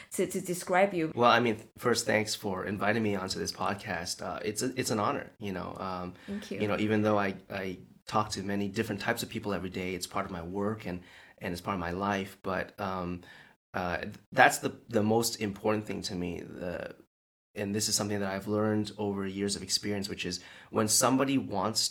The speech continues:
Speaker 2: to sit down and really open up and listen to you,
Speaker 1: Mm.
Speaker 2: and basically they open up their heart to you or open their, their life to you so that you can speak into them,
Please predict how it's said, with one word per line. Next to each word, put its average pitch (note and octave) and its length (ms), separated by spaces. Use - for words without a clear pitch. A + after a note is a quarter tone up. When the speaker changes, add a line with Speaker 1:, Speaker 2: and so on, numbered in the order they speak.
Speaker 2:
to G2+ 180
sit G#2 260
down G#2 240
and F#2+ 180
really G#2+ 320
open G2+ 300
up G2 160
and F2 100
listen G#2 340
to C#3 120
you, C#3+ 280
Speaker 1:
Mm. A3+ 100
Speaker 2:
and G2+ 360
basically G2+ 380
they F#2 140
open G#2+ 240
up - 80
their F2+ 100
heart - 280
to B2 120
you B2+ 240
or F#2 140
open G2 180
their, F2 260
their F#2+ 140
life G2+ 280
to D#3 80
you D3 220
so C#3 180
that F#2 100
you F#2+ 100
can F#2 140
speak - 360
into C3+ 300
them, F3 320